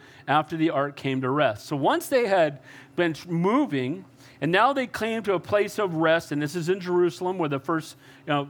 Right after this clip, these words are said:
temple would eventually be built. There was a tabernacle there. What did he do? He appointed men from among the children of Israel whose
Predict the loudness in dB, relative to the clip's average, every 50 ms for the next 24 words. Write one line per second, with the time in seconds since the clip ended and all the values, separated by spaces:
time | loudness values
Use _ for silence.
0 | -10 -4 -2 -2 0 0 0 0 0 0 0 0 -2 0 0 -2 0 0 -2 -2
1 | 0 0 0 0 0 -4 -6 -10 -6 -4 -4 -6 -6 0 2 2 2 2 0 -2
2 | -2 -2 -2 -4 -4 0 2 2 2 2 -2 -6 -18 -20 -20 -14 -4 0 2 2
3 | 4 4 4 4 2 2 2 0 0 0 2 2 2 0 -2 -4 -14 -20 -20 -20
4 | -20 -18 -8 -4 2 2 2 2 0 -4 -2 0 0 2 0 0 -2 -2 -2 -2
5 | -2 -2 0 2 2 2 0 0 -2 -8 -14 -20 -20 -20 -20 -20 -6 -2 0 0
6 | 2 2 0 0 2 2 2 2 2 2 0 -2 -6 -8 -10 -14 -20 -20 _ -6
7 | -6 -4 -2 0 2 2 2 2 0 -4 -4 0 0 2 2 2 0 -2 0 2
8 | 2 0 0 -2 -6 -16 -20 -20 -20 -10 -6 -2 -2 -2 -2 -4